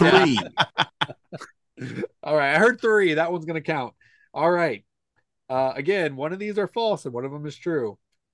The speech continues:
Speaker 1: So Famer Yuan, a champion Magic the Gathering player, was banned from Magic the Gathering for a time because of his marked Yurzatron land cards.
Speaker 2: I'm gonna
Speaker 1: Land
Speaker 2: say
Speaker 1: cards
Speaker 2: that's
Speaker 1: were
Speaker 2: definitely
Speaker 1: marked.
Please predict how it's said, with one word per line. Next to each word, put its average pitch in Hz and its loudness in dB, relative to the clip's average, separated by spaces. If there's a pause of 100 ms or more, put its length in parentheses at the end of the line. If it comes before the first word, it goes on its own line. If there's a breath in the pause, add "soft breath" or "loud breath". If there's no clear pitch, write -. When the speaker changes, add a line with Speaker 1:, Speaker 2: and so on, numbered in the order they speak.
(120)
Speaker 1:
So 139 -2
Famer 233 -2 (280)
Yuan, 160 -2 (280)
a 143 -14
champion 240 -4
Magic 202 -4
the - -14
Gathering 180 -2
player, 113 -2 (220)
was 143 -2
banned 226 -4
from 220 -4
Magic 214 -6
the 190 -10
Gathering 185 -2
for 156 0
a 151 2
time 160 -2
because 139 -2
of 143 -2
his 143 -2
marked 208 -4 (440)
Yurzatron 185 -2
land 185 -6
cards. 98 -8 (1600)
Speaker 2:
I'm 104 -6
gonna 135 -2
Speaker 1:
Land 120 -4
Speaker 2:
say 101 -2
Speaker 1:
cards - -4
Speaker 2:
that's 156 0
Speaker 1:
were - -2
Speaker 2:
definitely 101 -6
Speaker 1:
marked. - -12